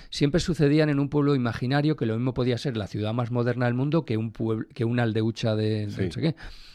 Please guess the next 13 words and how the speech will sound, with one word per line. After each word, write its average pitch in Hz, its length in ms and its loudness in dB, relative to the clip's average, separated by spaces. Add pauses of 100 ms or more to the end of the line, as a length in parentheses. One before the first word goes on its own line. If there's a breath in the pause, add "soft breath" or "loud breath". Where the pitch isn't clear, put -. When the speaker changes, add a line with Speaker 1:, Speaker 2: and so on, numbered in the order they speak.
(120)
Speaker 1:
Se - 140 0
llamaba 135 260 6
Aletas 127 440 2
de 127 80 2
la 110 80 2
Frontera, 101 400 -4
siempre 139 240 0
se 117 80 0
llamaba 143 260 4
Aletas 120 320 2
de 110 80 2
la 107 100 2
Frontera. 98 440 -8